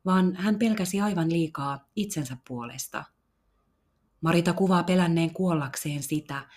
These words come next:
mitä ihmiset ajattelisivat, jos saisivat tietää, että hän on surmannut oman lapsensa. Mitä kauemmin nainen salaisuutta kantoi,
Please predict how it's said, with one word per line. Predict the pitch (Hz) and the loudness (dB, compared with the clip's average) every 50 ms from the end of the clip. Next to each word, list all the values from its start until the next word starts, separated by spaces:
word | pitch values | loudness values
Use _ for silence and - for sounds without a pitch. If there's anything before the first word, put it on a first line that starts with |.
| - _ _ _ - | -20 _ _ _ -4
mitä | 202 202 202 202 | -2 0 2 4
ihmiset | 214 220 208 202 170 180 160 156 - | 4 4 4 4 2 0 -2 -4 -2
ajattelisivat, | - 180 180 170 151 - _ - 143 139 143 135 - 147 135 139 135 - - - _ _ _ _ _ - | -2 -2 -2 -2 -4 -6 _ -10 -10 -8 -8 -8 -8 -8 -10 -10 -12 -14 -16 -20 _ _ _ _ _ -2
jos | 196 190 185 185 185 - - | 0 0 0 0 -2 -6 -8
saisivat | - - 214 220 - 208 170 165 165 - | -4 0 2 2 2 2 0 0 0 0
tietää, | - 190 175 165 - 156 147 147 143 - - - - - _ _ - | 0 0 0 0 -2 -4 -6 -6 -6 -8 -12 -18 -20 -20 _ _ -6
että | 180 185 - - 180 175 175 - - | -6 -4 -2 -2 -2 -2 -2 -4 0
hän | 220 220 214 | 2 2 4
on | 196 190 | 4 2
surmannut | - 214 208 175 151 151 139 139 143 143 - - | 2 0 0 0 0 -2 -2 -4 -6 -8 -8 -6
oman | - 208 190 175 156 147 | -2 0 2 2 2 0
lapsensa. | 143 139 - - - - 135 135 143 - - - 156 - _ _ _ _ _ _ _ _ _ _ _ _ _ _ _ _ _ _ - | -2 -4 -6 -6 -8 -8 -8 -10 -10 -10 -10 -10 -12 -16 _ _ _ _ _ _ _ _ _ _ _ _ _ _ _ _ _ _ -2
Mitä | 156 156 156 165 156 | -2 0 0 0 0
kauemmin | - 170 170 180 180 175 175 175 170 | 0 2 2 4 4 4 4 4 4
nainen | 175 185 185 180 175 170 | 4 4 4 4 2 2
salaisuutta | 170 180 180 180 170 170 165 - 170 170 - 175 170 | 0 0 -2 0 0 -2 -2 -4 -6 -6 -6 -6 -4
kantoi, | - 170 160 156 147 - 147 139 139 135 143 143 - | -2 -2 -2 -2 -2 -4 -6 -10 -10 -10 -12 -14 -16